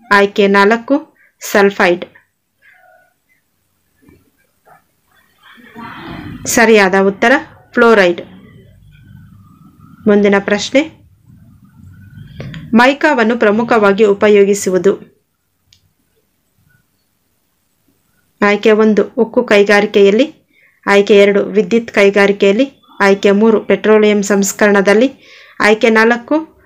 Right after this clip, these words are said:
ಗ್ಲಾಸ್ ಮಣ್ಣಿನ ಕುಡಿಕೆಗಳ ಕೈಗಾರಿಕೆ. ಸರಿಯಾದ ಉತ್ತರ ವಿದ್ಯುತ್ ಕೈಗಾರಿಕೆಯಲ್ಲಿ ಮೈಕಾವನ್ನು ಪ್ರಮುಖವಾಗಿ ಉಪಯೋಗಿಸುತ್ತಾರೆ. ಸಮುದ್ರದ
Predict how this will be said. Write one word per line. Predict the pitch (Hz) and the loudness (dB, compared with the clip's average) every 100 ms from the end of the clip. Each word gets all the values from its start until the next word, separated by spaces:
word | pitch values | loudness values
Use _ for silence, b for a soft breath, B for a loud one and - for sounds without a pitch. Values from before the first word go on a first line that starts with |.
| _ 208 | _ -12
ಗ್ಲಾಸ್ | 180 233 247 277 - - | 0 2 2 0 -8 -14
ಮಣ್ಣಿನ | 214 208 220 240 247 240 | -4 -2 -2 -2 -4 -4
ಕುಡಿಕೆಗಳ | 208 220 202 196 233 | -4 -2 -2 -2 -2
ಕೈಗಾರಿಕೆ. | 196 190 190 185 185 190 - _ _ _ _ _ _ _ _ - - - 1077 1077 1077 1077 1077 - - - - - - | -2 -2 -2 -4 -8 -10 -12 _ _ _ _ _ _ _ _ -20 -20 -20 -20 -20 -20 -20 -20 -20 -20 -20 -18 -20 -16
ಸರಿಯಾದ | - 220 208 202 185 190 | -4 0 2 2 0 -2
ಉತ್ತರ | 190 220 240 277 - - - - B B B B - | -2 -2 -2 -4 -14 -20 -20 -20 B B B B -2
ವಿದ್ಯುತ್ | 226 196 262 | 2 2 0
ಕೈಗಾರಿಕೆಯಲ್ಲಿ | - 208 202 196 190 190 196 208 262 - | 0 0 2 0 0 2 2 2 -2 0
ಮೈಕಾವನ್ನು | 196 196 202 190 208 | 0 0 0 0 -2
ಪ್ರಮುಖವಾಗಿ | 208 202 208 208 190 190 196 | -2 -4 -2 -2 0 0 0
ಉಪಯೋಗಿಸುತ್ತಾರೆ. | 185 190 185 196 196 196 190 185 190 _ _ _ _ _ _ _ _ - _ _ _ _ 381 B B B B B B _ _ 247 233 | 0 0 0 -2 -4 -4 -2 -2 -6 _ _ _ _ _ _ _ _ -20 _ _ _ _ -20 B B B B B B _ _ -6 -2
ಸಮುದ್ರದ | - 277 302 311 | 2 2 2 0